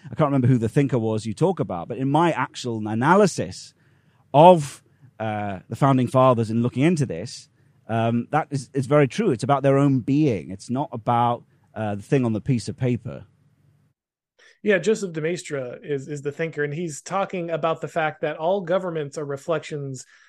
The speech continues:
Speaker 2: of the people who create them. You know, they're, they're, they're the embodiment, they're the enshrinement of a set of values, traditions, uh, and ways of being that are already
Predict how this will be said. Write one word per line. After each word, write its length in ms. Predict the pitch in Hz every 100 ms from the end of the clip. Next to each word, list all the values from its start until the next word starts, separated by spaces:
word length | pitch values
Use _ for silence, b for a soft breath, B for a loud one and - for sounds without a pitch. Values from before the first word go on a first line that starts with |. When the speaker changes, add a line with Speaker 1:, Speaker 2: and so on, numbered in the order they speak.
| b
Speaker 2:
of 140 | 196 156
the 60 |
people 240 | 156 175 151
who 120 | 156
create 500 | - 147 139 143 139
them. 240 | 160 - 165
You 140 | 151
know, 60 | 139
they're, 200 | 147 151
they're, 320 | 147 156 151
they're 560 | 143 135 156 151 147 139
the 160 | 143 147
embodiment, 720 | 139 156 190 165 143 135 -
they're 240 | 143 139
the 280 | 139 139 139
enshrinement 640 | 131 - 202 208 170 147 b b b 180
of 120 | 165
a 60 |
set 260 | 151 190 170
of 220 | 151 139 135 147
values, 640 | 139 165 165 160 156 143
traditions, 920 | - 147 160 156 165 143 139 135 131
uh, 380 | 180 151 143 143
and 200 | 160 147
ways 220 | 151 160 139
of 120 | 127
being 420 | 185 175 135 127 b b -
that 200 | 165 180 - -
are 280 | 170 165
already 640 | 165 180 175 160 147 135